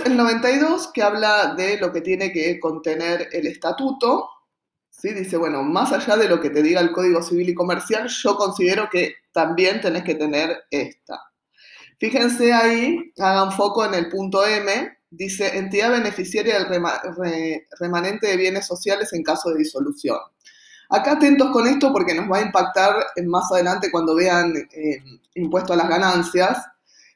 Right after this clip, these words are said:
Es importante que ustedes redacten un artículo que hable del remanente en caso de disolución de la entidad, que diga que todos los bienes serán destina-, destinados a otra entidad de similares características exenta en el impuesto a las ganancias, así de, en términos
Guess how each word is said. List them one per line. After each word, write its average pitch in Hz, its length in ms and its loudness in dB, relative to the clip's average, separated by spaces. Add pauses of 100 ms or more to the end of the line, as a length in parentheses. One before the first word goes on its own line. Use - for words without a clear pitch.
(140)
Es 302 220 4
importante 247 520 2
que 202 120 -2
ustedes 220 340 0
redacten 190 460 0
un 202 180 -2
artículo 180 1040 0 (840)
que 190 100 0
hable 190 240 2
del 185 160 4
remanente 175 560 -2
en 147 80 -4
caso 156 240 -4
de 160 60 0
disolución 156 520 0
de 185 60 0
la 175 80 0
entidad, 202 540 0 (440)
que 214 100 0
diga 240 200 0
que 240 100 -2
todos 285 180 2
los 262 140 4
bienes 247 300 0
serán 214 240 -2
destina-, 233 640 -2
destinados 185 500 -2
a 175 60 0
otra 240 300 2
entidad 220 340 2
de 175 80 2
similares 185 460 0
características 240 1080 -2
exenta 247 540 2
en 226 80 2
el 180 100 2
impuesto 180 320 0
a 165 40 2
las 156 140 0
ganancias, 151 440 -2
así 180 180 -2
de, 269 240 4
en 185 160 -4
términos 226 380 0